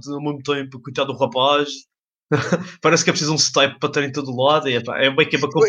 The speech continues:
Speaker 1: completamente
Speaker 2: acho que,
Speaker 1: desligada.
Speaker 2: eu acho que é preciso ter, ter, ter um pouco de, de desligar um pouco a, a versão Croácia do, do Mundial para, para a versão Croácia do Europeu. Acho que pode muito bem não ter, se, se,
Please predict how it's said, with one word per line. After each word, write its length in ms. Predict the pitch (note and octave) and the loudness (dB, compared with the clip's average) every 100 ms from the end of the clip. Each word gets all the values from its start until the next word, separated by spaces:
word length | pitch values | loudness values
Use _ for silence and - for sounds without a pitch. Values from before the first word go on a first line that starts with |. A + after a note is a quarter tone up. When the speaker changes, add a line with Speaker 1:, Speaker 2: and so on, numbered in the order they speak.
| - | 8
Speaker 1:
completamente 340 | D#3 D3 D3 | 8 4 2
Speaker 2:
acho 120 | - | 0
que, 60 | B2+ | 0
Speaker 1:
desligada. 340 | B2 A#2 A2+ A2 | 2 4 4 0
Speaker 2:
eu 320 | - - D#5 | -8 -6 -6
acho 100 | - | -6
que 80 | - | -10
é 20 | |
preciso 200 | - - | -10 -8
ter, 140 | D#3 C#3+ | -8 -6
ter, 320 | D#3 D3+ B2+ | -4 -4 -4
ter 140 | D#3 | -6
um 80 | C#3+ | -8
pouco 260 | C#3 C3 C#3 | -10 -10 -8
de, 340 | C#3 C3+ B2+ A2+ G#2+ A2 _ A2 | -6 -4 -6 -12 -18 -20 _ -16
de 120 | B2+ | -6
desligar 380 | A2+ C3+ C3 C3+ | -4 -4 -6 -8
um 80 | |
pouco 200 | A#2+ B2 | -10 -16
a, 20 | B2 B2+ C3 B2 A2 | -12 -10 -10 -10 -12
a 40 | A2+ | -14
versão 260 | - - C#3+ - | -10 -8 -8 -10
Croácia 680 | C3 B2+ B2+ A#2+ - C3+ C#3+ - - _ _ | -10 -6 -6 -6 -8 -8 -12 -18 -20 _ _
do, 260 | B2 C3 C3+ | -12 -10 -8
do 100 | B2+ | -10
Mundial 460 | B2+ B2 B2 C3 C3 | -14 -8 -4 -2 -2
para, 280 | C#3 B2+ B2 | -6 -6 -6
para 80 | B2 | -8
a 20 | |
versão 180 | B2 C3 | -10 -12
Croácia 240 | - C3 - | -10 -10 -8
do 140 | C3 | -10
Europeu. 280 | A#2 A#2+ G#2 - A2+ | -16 -20 -20 -18 -10
Acho 200 | B2 - | -8 -8
que 120 | - - | -6 -6
pode 180 | B2 C3 | -6 -10
muito 240 | C3+ - | -16 -14
bem 160 | C#3 C3+ | -10 -10
não 120 | C3+ | -10
ter, 180 | - C3+ C3 B2+ B2 B2 | -8 -8 -8 -10 -12 -14
se, 680 | - - - E3 D#3+ D3 - - - - - _ _ | -12 -8 -6 -2 -2 -2 -6 -12 -14 -18 -20 _ _
se, 220 | - - | -4 -4